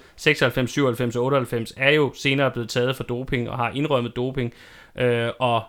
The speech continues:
Armstrong er jo et kapitel for sig selv. Han har også indrømmet og er i øvrigt blevet frataget sine syv sejre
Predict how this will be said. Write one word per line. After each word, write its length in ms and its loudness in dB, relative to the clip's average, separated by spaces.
Armstrong 380 2
er 60 0
jo 40 2
et 80 -2
kapitel 380 -4
for 140 -2
sig 100 -6
selv. 240 0
Han 100 0
har 60 -2
også 280 0
indrømmet 440 0
og 120 -2
er 80 0
i 60 0
øvrigt 240 -2
blevet 180 -4
frataget 460 0
sine 240 -4
syv 260 -4
sejre 400 -2